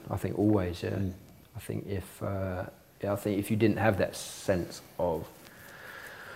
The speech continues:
Speaker 1: uh, wanting to learn and wanting to push yourself forward, I don't know, there doesn't seem much point of going in to, to work apart from the money. You know,
Speaker 2: Mm.
Speaker 1: it's like, um, yeah, I
Speaker 2: Yeah.
Speaker 1: think that's gotta be a driving factor. For
Speaker 2: Yeah.
Speaker 1: me, it is anyway, because I re-, I love what I do in terms of, uh,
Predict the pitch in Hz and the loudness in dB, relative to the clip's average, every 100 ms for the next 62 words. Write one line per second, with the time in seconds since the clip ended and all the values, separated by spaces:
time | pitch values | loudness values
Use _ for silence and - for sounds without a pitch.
0 | - - - - - 135 131 131 127 127 | -16 -16 -18 -10 8 10 12 12 12 12
1 | 120 123 127 143 151 151 135 131 123 117 | 10 12 12 12 12 12 12 12 12 10
2 | 123 139 127 117 113 143 131 113 127 143 | 10 10 10 10 12 12 12 12 12 12
3 | 113 113 113 113 113 123 117 110 107 - | 12 12 8 6 6 4 2 0 -4 2
4 | 120 110 107 - - 104 107 104 107 101 | 6 6 4 2 2 6 8 8 8 4
5 | 82 - 110 110 - 113 117 - 98 101 | 0 -4 -4 -2 0 2 2 2 0 0
6 | 92 98 120 98 92 98 92 - 110 107 | -2 -2 0 0 2 2 2 -2 -6 -6
7 | - - - 107 101 104 104 - - - | -10 -16 -6 -2 -2 -2 -6 -12 -20 -20
8 | _ _ _ _ 123 117 95 101 104 123 | _ _ _ _ 4 6 6 4 6 6
9 | 107 95 98 98 85 87 127 131 - - | 8 6 6 4 4 -2 -4 -4 -2 6
10 | 123 117 - 95 113 95 85 - - _ | 8 10 8 4 2 0 -2 -6 -20 _
11 | _ _ - - 104 107 104 104 104 101 | _ _ -14 -2 4 8 10 10 10 12
12 | 107 101 92 101 80 92 110 107 92 87 | 12 12 12 10 10 10 10 10 8 4
13 | 90 87 92 90 95 92 92 87 | 0 0 -2 -4 -2 0 0 0